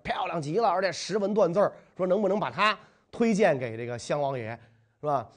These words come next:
张齐说：“是吗？这么好看？”说：“见见吧。”一见，哎呀，张齐也惊为天人，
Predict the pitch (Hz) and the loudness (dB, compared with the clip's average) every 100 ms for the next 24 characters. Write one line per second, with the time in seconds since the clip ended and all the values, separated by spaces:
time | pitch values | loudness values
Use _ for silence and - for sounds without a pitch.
0 | _ - 233 247 262 247 285 262 247 269 | _ -2 0 2 2 4 6 6 4 2
1 | 214 202 214 220 220 285 277 247 226 220 | 4 4 4 2 2 4 4 4 4 0
2 | - - - 147 190 226 170 151 151 127 | -4 -20 -8 -2 4 4 4 2 -4 -6
3 | 110 120 156 147 - 147 120 - 208 185 | -10 -8 -6 -6 -2 -2 0 2 2 4
4 | 151 160 214 196 165 113 117 | 0 0 0 0 0 -6 -12